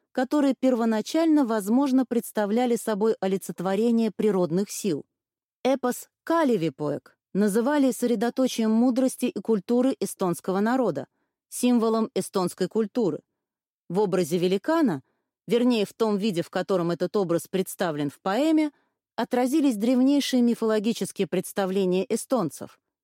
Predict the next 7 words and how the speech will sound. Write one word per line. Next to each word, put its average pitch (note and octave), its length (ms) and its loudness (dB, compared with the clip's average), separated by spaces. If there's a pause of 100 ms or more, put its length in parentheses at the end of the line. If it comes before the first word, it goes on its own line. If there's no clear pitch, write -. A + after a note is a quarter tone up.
(160)
Так, F4 180 -2
например, C4 460 2
сохранились A#3+ 640 0
предания, C#4+ 640 2 (340)
что - 260 -2
луговые A3 520 2
травы C#4+ 480 0